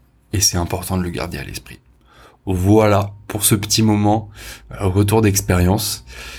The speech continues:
Et dernier sujet, bah forcément j'ai envie de te parler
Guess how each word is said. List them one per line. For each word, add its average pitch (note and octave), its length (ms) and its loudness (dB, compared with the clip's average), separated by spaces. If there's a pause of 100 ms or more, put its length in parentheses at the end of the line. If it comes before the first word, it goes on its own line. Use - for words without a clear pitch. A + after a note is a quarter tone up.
(680)
Et C#3 140 4
dernier A2+ 320 4
sujet, G#2+ 520 2
bah A#2+ 160 -6
forcément A2+ 460 0
j'ai A2+ 100 4
envie F#2+ 120 4
de F#2 60 -12
te G#2+ 100 0
parler A2+ 480 2